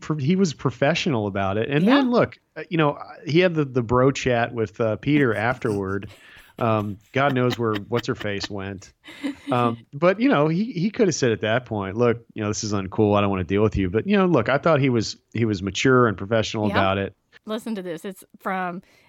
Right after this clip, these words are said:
Speaker 2: E T Online. This was where I got this. It said,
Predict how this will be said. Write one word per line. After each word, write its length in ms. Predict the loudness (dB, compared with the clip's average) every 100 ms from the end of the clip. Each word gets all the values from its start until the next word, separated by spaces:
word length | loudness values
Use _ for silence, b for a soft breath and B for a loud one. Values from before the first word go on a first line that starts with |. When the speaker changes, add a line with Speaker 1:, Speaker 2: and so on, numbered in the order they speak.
| _
Speaker 2:
E 200 | -14 -12
T 260 | -10 -8 -6
Online. 560 | -6 -8 -10 -12 -14
This 200 | -16 -14
was 200 | -14 -14 -12
where 220 | -6 -6
I 60 | -6
got 240 | -10 -10
this. 280 | -12 -14 -16 b b b b b -12
It 180 | -12 -10
said, 440 | -8 -6 -6